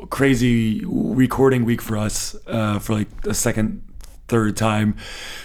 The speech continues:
because we were on vacation again, because it's summer break. So, you know, myself and Jeff's girlfriend have holidays, so we're going around, a lot around in, um, in July. And so Jeff and I were just doing some cool stuff. So we're recording right now on a Monday,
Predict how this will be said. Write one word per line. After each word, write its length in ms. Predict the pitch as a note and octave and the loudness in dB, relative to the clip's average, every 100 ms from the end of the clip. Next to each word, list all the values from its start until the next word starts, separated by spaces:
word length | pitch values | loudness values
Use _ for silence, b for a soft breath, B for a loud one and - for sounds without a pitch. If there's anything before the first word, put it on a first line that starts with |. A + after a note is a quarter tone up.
| B | B
because 240 | C#3+ D#3 | 0 2
we 60 | C#3 | 2
were 60 | C#3+ | 2
on 100 | B2+ | 2
vacation 760 | B2 B2+ A#2 A#2 A#2 A2 - - | 2 2 2 2 2 0 -4 -2
again, 520 | B2+ B2+ A2+ G#2+ G#2 | 0 2 2 2 0
because 280 | F#2 D#3+ F3 | 2 0 0
it's 80 | B2+ | 0
summer 220 | A2+ A#2 | 0 0
break. 280 | A2+ A2 - | 2 0 0
So, 380 | A#2+ A2 G#2 A2+ | 0 2 0 0
you 80 | |
know, 240 | G#2+ G#2 G2 | 0 0 0
myself 560 | G#2+ G#2 - A2 G#2+ | 0 0 0 0 0
and 180 | G#2 G#2 | 0 0
Jeff's 200 | G#2 G2+ | 0 -4
girlfriend 320 | - G#2 - G2 | -4 -2 -2 -2
have 80 | |
holidays, 480 | G2 G#2+ G#2 G#2 G2+ | 0 2 2 0 0
so 100 | G2 | -2
we're 80 | G2+ | -2
going 160 | G2+ G2 | 0 0
around, 200 | G2 F#2 | -2 -4
a 100 | G#2 | -4
lot 300 | G2+ G#2 G2+ | -2 -2 -2
around 400 | G2 F#2+ G2 G2 | -4 -2 -2 -2
in, 180 | F#2+ F#2+ | 0 2
um, 280 | E2+ E2 - B B - | 2 0 -4 B B -2
in 100 | C3+ | 2
July. 580 | A#2+ A2+ A2 A2 G#2+ G#2 - - - - - - - | 2 2 2 4 4 2 -2 -8 -14 -16 -18 -20 -8
And 260 | A#2 A2+ A2 | 0 2 2
so 80 | A#2+ | 2
Jeff 200 | A#2 A#2 | 0 0
and 80 | A#2+ | 2
I 100 | A#2 | 0
were 120 | A2 G#2+ | 0 -2
just 400 | A2 - - - b b b | -2 -4 -10 -16 b b b
doing 140 | - G#2 | 0 2
some 120 | A2 | 0
cool 240 | - G#2+ G2 | 0 0 -2
stuff. 720 | - - - B2+ A#2+ - - B B B B B B B - | -4 -8 0 0 0 -4 -12 B B B B B B B -4
So 120 | D#3 | 0
we're 60 | E3 | 4
recording 240 | E3 D3+ | 4 4
right 100 | C#3+ | 2
now 140 | C3+ | 2
on 80 | B2+ | 2
a 40 | A#2+ | 4
Monday, 500 | C#3 C#3 C3+ C3 | 2 4 4 4